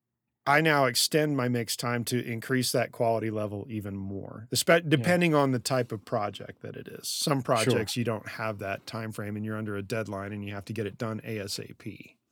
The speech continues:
Speaker 2: Yeah.
Speaker 1: So
Speaker 2: I, I think those are very, very good points. I mean, 'cause when you say that, I'm thinking of two things. It,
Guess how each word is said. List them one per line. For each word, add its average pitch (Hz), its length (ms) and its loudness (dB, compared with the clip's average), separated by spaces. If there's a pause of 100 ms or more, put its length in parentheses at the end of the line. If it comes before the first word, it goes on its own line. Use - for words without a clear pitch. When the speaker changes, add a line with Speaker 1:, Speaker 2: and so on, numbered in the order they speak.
(380)
Speaker 2:
Yeah. 98 280 0 (200)
Speaker 1:
So - 180 -10 (220)
Speaker 2:
I, 170 280 8 (680)
I - 100 6
think 233 220 8
those 180 220 8
are 165 60 6
very, 151 440 6
very 139 240 6
good 127 260 6
points. 120 380 6
I 127 60 2
mean, 135 180 6
'cause 147 240 4 (300)
when 151 260 6
you 143 100 8
say 180 320 8
that, 120 420 6 (480)
I'm 143 160 8
thinking 135 400 4
of 120 120 4
two 131 240 6
things. 120 640 0
It, 123 300 4